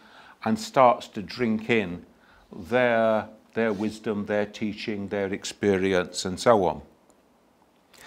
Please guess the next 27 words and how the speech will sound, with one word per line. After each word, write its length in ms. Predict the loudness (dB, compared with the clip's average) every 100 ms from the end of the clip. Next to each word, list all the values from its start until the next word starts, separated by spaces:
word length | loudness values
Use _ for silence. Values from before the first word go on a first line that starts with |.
| -20 -20 _
And 380 | 6 6 6 0 -2
these 340 | 2 4 4
letters 600 | 8 8 8 2 2 2 6
are 480 | 10 12 12 12 10 0 -20 _ _ -20 -20 -20 _ 4 6
addressed 760 | 8 4 12 12 12 10 2
to 100 | 6
a 60 | 6
particular 680 | 6 2 2 2 4 2 4
group. 380 | 4 2 0 -20 -20 -10
He 160 | 0 2
writes 640 | 8 12 12 10 -4 -10 -12 -20 _
to 140 | 0 2
the 160 | 2
people 720 | -2 2 4 4 6 6 6 6
of 260 | 6 6
Galatia, 760 | 8 8 8 2 -4 -2 -4 -6 -14 _ _ _ -8
one 260 | -2 0
of 200 | 0 -2
the, 140 | -6 -10 -16 -4
of 200 | -2 -2
the 260 | -2 -4 -2
little 300 | -2 -2 -2
towns 480 | 8 8 8 2 -2
in 120 | -4 -2
Asia 340 | -2 -2 -2
Minor. 420 | 0 0 -2 -6 -8 _ _ _ _ _ _ _ _ -20 -20 -20 -16 2
Now, 240 | 4 4